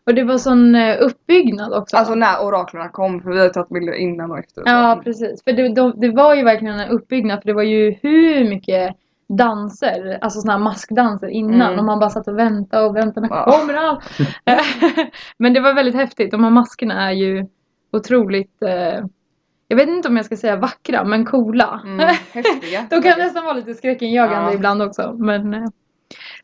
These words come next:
Speaker 1: sen var ju vi med om en, eh, också, ehm, jag vet in-, det är en,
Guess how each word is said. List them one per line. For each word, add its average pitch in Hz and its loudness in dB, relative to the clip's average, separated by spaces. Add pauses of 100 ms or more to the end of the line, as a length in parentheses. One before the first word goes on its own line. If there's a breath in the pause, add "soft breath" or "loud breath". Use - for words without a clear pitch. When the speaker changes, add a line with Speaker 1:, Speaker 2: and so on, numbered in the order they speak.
Speaker 1:
sen 330 4
var 392 4
ju 403 4
vi 247 2
med 220 0
om 220 2
en, 208 0
eh, 202 0
också, 311 2 (220)
ehm, 208 2 (500)
jag 233 -2
vet 320 2
in-, 349 -2
det 240 4
är 330 2
en, 330 0